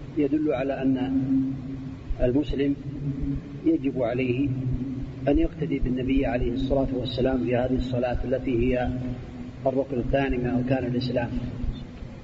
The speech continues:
فيصلي كما يصلي النبي عليه الصلاة والسلام. هذا حديث جامع، جميع الأمور التي تكون في الصلاة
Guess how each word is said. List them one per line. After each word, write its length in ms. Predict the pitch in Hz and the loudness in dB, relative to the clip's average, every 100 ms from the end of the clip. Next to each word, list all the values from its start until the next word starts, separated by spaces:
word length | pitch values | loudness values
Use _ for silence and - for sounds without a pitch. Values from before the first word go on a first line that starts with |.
| - - - - - - | -10 -10 -10 -12 -12 0
فيصلي 680 | 123 131 160 127 180 175 | 2 2 0 2 0 2
كما 260 | 170 156 151 | 2 0 0
يصلي 360 | 143 165 156 143 | 0 2 2 4
النبي 340 | 135 139 139 | 2 2 0
عليه 260 | 123 131 131 | 0 0 0
الصلاة 340 | 131 139 135 131 | 0 0 0 -2
والسلام. 480 | 123 127 117 123 | -4 -2 0 2
هذا 200 | 139 170 | 2 2
حديث 280 | 135 147 170 165 | 2 2 2 4
جامع، 400 | 156 156 123 - - - 139 135 - - - - - - - - 123 | 2 2 -2 -4 -4 -4 -8 -8 -8 -8 -4 -4 -4 -8 -6 -2 0
جميع 340 | 139 165 180 | 4 4 2
الأمور 440 | 175 170 165 156 139 | 0 0 2 4 2
التي 280 | 131 131 | 2 2
تكون 340 | 147 147 151 180 | 4 2 4 4
في 160 | 175 | 2
الصلاة 380 | - - 175 185 | 0 2 4 4